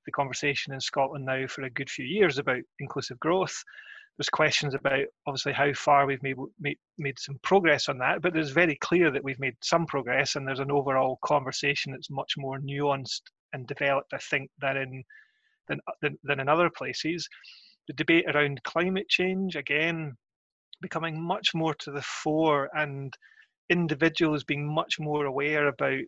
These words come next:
the risk of changes in the environment and how that is closely linked to the economy in both directions.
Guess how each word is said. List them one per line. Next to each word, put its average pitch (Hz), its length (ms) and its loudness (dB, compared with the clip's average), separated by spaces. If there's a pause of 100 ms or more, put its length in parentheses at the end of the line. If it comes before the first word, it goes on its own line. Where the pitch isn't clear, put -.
(140)
the 135 160 -6
risk - 460 -2 (580)
of 135 260 -4 (360)
changes 139 480 0
in 139 100 -6
the 139 80 -4
environment 139 840 2
and 147 120 -6
how 147 280 0
that 143 280 0 (460)
is 135 520 -6 (180)
closely 151 460 -4
linked 139 320 -6
to 143 120 -2
the 131 100 -6
economy 143 500 -2
in 143 120 -8
both 156 280 -2 (600)
directions. 151 800 0